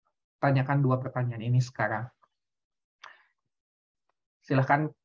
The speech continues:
kalau ada yang mau volunteer menjawab. Pertanyaan pertama, mengapa internet saya bermasalah? Tapi tolong kaitkan ini dengan I P address, ya, dengan konsep I P address.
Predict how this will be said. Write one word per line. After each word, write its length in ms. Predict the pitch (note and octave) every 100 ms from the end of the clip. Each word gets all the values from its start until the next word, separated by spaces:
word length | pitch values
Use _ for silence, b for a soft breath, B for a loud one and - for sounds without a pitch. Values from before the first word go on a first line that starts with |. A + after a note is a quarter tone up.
| _ _
kalau 160 | - G#2+
ada 160 | A2+ A#2
yang 160 | A#2+
mau 40 | A#2+
volunteer 400 | A2 A#2+ B2 A#2+
menjawab. 400 | A#2+ - - - _
Pertanyaan 480 | C#3 C#3+ C#3+ C#3+ D3
pertama, 480 | C#3+ B2+ A#2 F3+ - _ _ _ _ _ _ _ _ -
mengapa 400 | D#3 G3 G#3 C#4
internet 400 | G3+ E3 D#3+ D#3+
saya 160 | - D#3+
bermasalah? 560 | D3+ D3 C3+ C#3+ B2 B2+ - _ b b b b b -
Tapi 160 | D3+ E3+
tolong 320 | E3+ G#3 G#3+
kaitkan 480 | D#3 C#3 - C3+ A#2
ini 240 | B2+ G3
dengan 400 | C3 B2 F3+ A#3 - - _ _ _ _ _ _ _ -
I 160 | D3+ D3+
P 80 | B2+
address, 560 | B2 A2+ - - - b b b b b -
ya, 160 | A#2+ C#3
dengan 400 | D3 D#3 E3+ E3+
konsep 400 | D3+ C#3 D#3 -
I 160 | B2+
P 80 | -
address. 480 | - B2+ B2 -